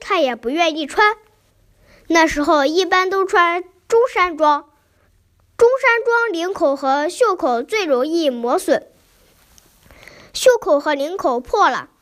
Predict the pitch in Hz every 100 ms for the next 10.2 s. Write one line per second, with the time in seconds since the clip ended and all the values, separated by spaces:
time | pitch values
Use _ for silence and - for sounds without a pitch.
0 | _ _ - 392 440 466 415 320 320 403
1 | 349 302 _ _ - - - - 285 294
2 | 381 - 262 302 427 330 311 240 233 -
3 | 427 359 320 269 381 427 - _ _ _
4 | _ _ - - 339 277 349 320 277 302
5 | 359 320 330 320 285 311 339 359 302 392
6 | 381 381 285 - - 392 415 320 247 240
7 | _ _ _ _ _ _ _ _ _ -
8 | 349 302 277 370 403 415 440 392 370 415
9 | 349 269 262 269 285 320 403 359 302 254
10 | 254 277